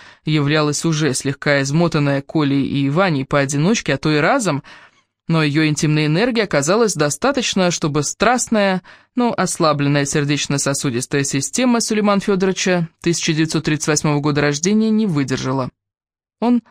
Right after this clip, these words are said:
повалился рядом с недавно Ваней, кстати, установленным чешским сантехническим устройством, и завещание вступило в силу.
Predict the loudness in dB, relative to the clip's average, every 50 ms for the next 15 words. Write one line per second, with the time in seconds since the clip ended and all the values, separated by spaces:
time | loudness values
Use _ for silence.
0 | _ _ _ _ _ _ _ _ _ _ _ -6 -4 -2 0 0 2 2 0 0
1 | -2 -2 0 0 0 0 0 0 -2 -2 -4 -4 -2 -2 -2 -2 0 0 0 0
2 | 2 0 0 0 -2 -4 -4 -6 -4 -2 0 0 0 -2 -2 -4 -6 -4 -4 -4
3 | -2 -2 -4 -4 -4 -4 _ -10 -10 -8 -4 -2 -2 0 0 0 0 0 0 0
4 | 0 -2 -4 -6 _ -6 -4 -4 -2 -4 -6 -4 -4 -2 -2 -4 -4 -4 -4 -4
5 | -4 -4 -4 -6 -6 -6 -6 -6 -6 -4 -2 -2 -2 -2 -2 -2 -2 -2 -2 -2
6 | -2 -2 -2 -2 -4 _ _ _ _ _ _ _ _ _ _ _ _ _ _ -4
7 | -2 -2 0 2 0 0 0 0 0 0 0 0 -2 -4 -4 -6 -4 -2 -2 -2
8 | -2 -2 -4 -6 -6 -6 -8 -10 -12